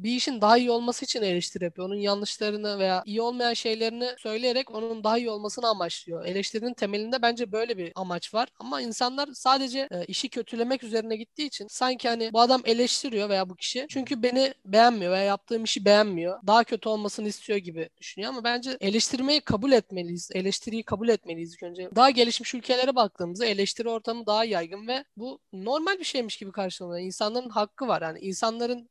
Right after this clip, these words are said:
dediğimizde de tabii hani eleştirmek için de belli bir altyapıya da sahip olmak gerekir. Her önüne gelen eleştirirse bir karmaşa da oluşabilir. Ama bizim ülkemizde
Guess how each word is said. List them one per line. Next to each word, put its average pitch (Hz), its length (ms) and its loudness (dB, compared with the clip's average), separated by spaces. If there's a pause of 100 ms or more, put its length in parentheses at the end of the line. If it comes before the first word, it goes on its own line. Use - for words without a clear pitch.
dediğimizde 240 400 -2
de 202 120 -2
tabii 196 200 -4
hani 196 300 -2
eleştirmek 202 480 -4
için 175 160 -10
de 208 100 -6
belli 190 140 -6
bir 202 100 -2
altyapıya 190 480 -2
da 214 80 -2
sahip 165 360 -4
olmak 165 280 -12
gerekir. 160 340 -10
Her 190 180 -2
önüne 190 260 -6
gelen 196 260 0
eleştirirse 202 720 -4
bir 180 100 -4
karmaşa 190 520 -2
da 190 60 -6
oluşabilir. 185 540 -6
Ama 277 360 -4
bizim 247 240 0
ülkemizde 247 560 0